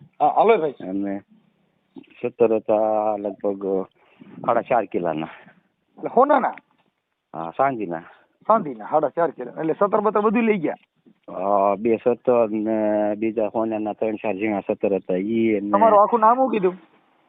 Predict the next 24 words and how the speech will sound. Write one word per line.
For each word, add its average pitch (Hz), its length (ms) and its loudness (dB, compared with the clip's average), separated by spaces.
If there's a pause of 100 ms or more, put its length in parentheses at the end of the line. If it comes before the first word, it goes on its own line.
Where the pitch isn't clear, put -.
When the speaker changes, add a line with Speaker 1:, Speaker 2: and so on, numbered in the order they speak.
(160)
Speaker 2:
બાબુભાઈ. 101 540 -2 (600)
Speaker 1:
બાબુભાઈ 175 400 0
આખું 175 240 -8
નામ? 165 120 -4 (640)
Speaker 2:
બાબુભાઈ 110 420 2
અમરાભાઈ. 98 540 -2 (1000)
Speaker 1:
બાબુભાઈ 175 420 2
અમરાભાઈ. 175 460 2
અટક 156 320 4
તમારી? 202 300 2 (800)
Speaker 2:
અમારી 113 320 -2
અટક 110 240 -2
કણબી. 101 440 0 (580)
Speaker 1:
હે? 254 80 6 (800)
Speaker 2:
કણબી, 127 360 2
કણબી. 107 340 0 (120)
Speaker 1:
કણબી. 185 340 0 (420)
અને 180 420 0
Speaker 2:
પીપળવા. 123 400 0 (840)
Speaker 1:
આપણા 180 200 0
મેલડીમાનું 202 560 -2
મંદિર 202 280 -4
ક્યાં 233 160 4
આવ્યું? 202 260 -2